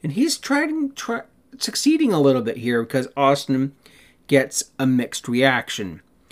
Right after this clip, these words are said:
We see the title presentation. There's a lot of boos here.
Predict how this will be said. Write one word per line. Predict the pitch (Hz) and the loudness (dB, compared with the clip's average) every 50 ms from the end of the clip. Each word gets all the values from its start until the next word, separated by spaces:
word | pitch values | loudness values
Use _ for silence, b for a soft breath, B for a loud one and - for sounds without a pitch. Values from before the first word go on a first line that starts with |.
| b b b b b b _ | b b b b b b _
We | - 131 127 | 0 0 0
see | 127 - 123 120 | 0 0 -2 -2
the | 107 127 | -2 -4
title | 131 - - 160 180 175 165 - | -4 -4 0 2 2 2 2 2
presentation. | - 131 120 107 113 110 - - 107 95 - - 101 101 | 0 -2 -2 -2 -6 -8 -6 -6 -6 -6 -6 -8 -10 -8
There's | 107 120 139 143 | -6 -4 -4 -4
a | |
lot | 117 - 98 120 156 180 208 214 220 220 220 214 | -4 -6 -4 -4 -4 -2 -2 -2 0 0 2 2
of | 214 185 | 2 2
boos | 156 151 165 185 220 226 185 - | 2 2 2 4 4 2 -2 -2
here. | - 139 113 101 76 64 65 - | -2 -2 -2 -2 -4 -6 -10 -16